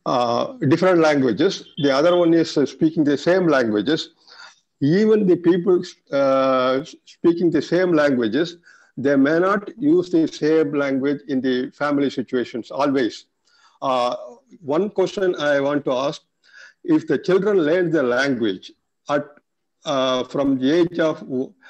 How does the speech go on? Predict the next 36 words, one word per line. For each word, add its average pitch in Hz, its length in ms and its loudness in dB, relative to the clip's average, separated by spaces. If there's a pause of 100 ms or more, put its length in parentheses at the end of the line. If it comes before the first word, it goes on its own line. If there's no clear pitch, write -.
(260)
one 143 320 0
year 165 220 2
and 139 120 -2
six 160 280 -4
months 123 360 -4 (480)
up 147 220 -6
to 143 280 0
four 160 280 2
age, 127 400 -2 (540)
then 165 380 0
if 147 260 -2
the 131 120 0 (180)
family 196 380 0
situation 165 600 -2
is 147 180 -4
ripe 151 320 0
for 156 340 -4
learning 147 420 0
the 131 380 -2
mother 139 260 -2
tongue, 120 320 -4 (580)
then 160 280 0
there 151 140 2
won't 156 220 0
be 143 100 2
any 143 140 2
problem, 113 400 -4 (180)
whatever 143 420 -4
may 143 160 0
be 143 120 2
the 143 100 0
outside 143 400 -2
situations. 135 680 -4 (380)
So 185 180 -2
it 151 260 0
means 170 400 2